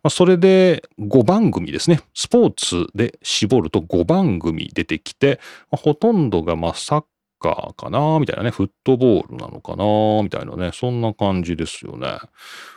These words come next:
で、面白いのが宗教っていうね、レリジョンっていうところは、まあ、これは一、二、三、四、五、六、七、八、九、十番組ぐらいありますけど、まあ、親が聞かせたいってことなんですかね。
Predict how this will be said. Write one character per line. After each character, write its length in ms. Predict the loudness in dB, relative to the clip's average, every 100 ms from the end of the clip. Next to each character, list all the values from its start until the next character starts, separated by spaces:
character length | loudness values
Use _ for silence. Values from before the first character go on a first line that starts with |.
| _ _
で、 60 | 0
面 180 | 0
白 160 | 2 2
い 20 |
の 80 | 2
が 80 | 0
宗 320 | 0 2 2
教 260 | 0 -6 -10
っ 20 |
て 120 | _ -4
い 40 |
う 20 |
ね、 140 | -2 0
レ 120 | 2
リ 160 | 2 4
ジ 60 |
ョ 180 | 2 0
ン 0 |
っ 20 |
て 120 | -4
い 60 | -6
う 80 | -4
と 100 | -4
こ 100 | -2
ろ 120 | 0
は、 220 | 2 2 0
ま 100 | -4
あ、 20 |
こ 160 | 0
れ 60 | 2
は 160 | 4 2
一、 200 | -2 -2
二、 140 | -2
三、 180 | -2 -4
四、 140 | -4
五、 160 | -4 -4
六、 200 | -6 -12
七、 200 | -12 -12
八、 160 | -10
九、 140 | -14 -16 -4
十 360 | 2 4 6
番 320 | 6 4 2
組 280 | 2 2 2
ぐ 80 | 0
ら 80 | -2
い 20 |
あ 80 | -6
り 80 | -14
ま 120 | -18
す 100 | -20
け 100 | -18
ど、 200 | -16 -16 -18 -20 -20 _
ま 100 | 0
あ、 20 |
親 200 | 4 4 4
が 100 | -2
聞 140 | -6
か 80 | -2
せ 160 | -2
た 140 | 0 0
い 40 |
っ 20 | -2
て 120 | -4
こ 100 | -2
と 100 | 0
な 80 | -2
ん 60 |
で 60 | -8
す 60 |
か 100 | -4
ね。 260 | 2 2